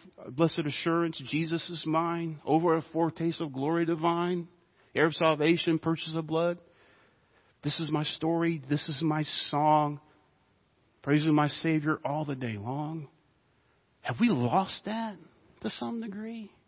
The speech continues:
Because we're really convinced of the gospel truth.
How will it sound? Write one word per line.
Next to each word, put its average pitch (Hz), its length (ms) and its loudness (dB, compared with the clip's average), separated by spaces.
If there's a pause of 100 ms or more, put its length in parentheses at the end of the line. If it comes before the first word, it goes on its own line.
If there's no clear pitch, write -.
(1300)
Because 143 200 4
we're 277 160 8
really 240 180 8
convinced 165 840 6 (1600)
of 143 120 -6
the 135 80 -6
gospel 160 400 2
truth. 143 400 -6